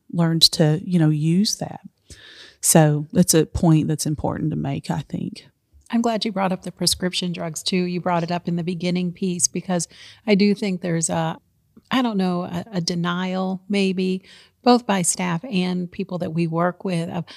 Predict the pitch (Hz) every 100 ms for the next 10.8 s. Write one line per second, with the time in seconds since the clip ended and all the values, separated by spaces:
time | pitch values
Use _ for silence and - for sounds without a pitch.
0 | - 202 208 196 180 170 160 - 170 -
1 | 165 175 - - - 170 - - 190 202
2 | - 175 160 - 160 170 180 - 180 165
3 | 185 170 175 180 185 175 170 175 170 175
4 | 170 - 170 165 - 175 208 - 170 160
5 | - - 175 175 165 165 160 - - -
6 | - - 196 202 - 185 165 180 165 -
7 | 170 160 156 156 - 170 - - 170 160
8 | 160 160 160 156 170 - 170 - 165 -
9 | 165 - 180 - - 160 - - - -
10 | - 190 - 185 170 170 165